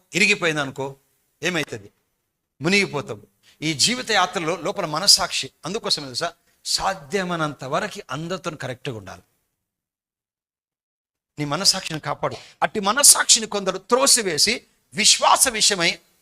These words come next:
ఓడ బద్దలై. విశ్వాసంకి ఓడకి ఏం సంబంధం అంటే, విశ్వాసము ఎంత ఇంపార్టెంట్ అంటే,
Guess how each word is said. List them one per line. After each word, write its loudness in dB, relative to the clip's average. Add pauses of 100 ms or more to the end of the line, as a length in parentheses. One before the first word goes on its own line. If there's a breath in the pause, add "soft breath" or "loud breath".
ఓడ 6
బద్దలై. 0
విశ్వాసంకి -2
ఓడకి 0
ఏం 0
సంబంధం 0 (420)
అంటే, -2
విశ్వాసము 0 (320)
ఎంత -4
ఇంపార్టెంట్ 0
అంటే, -4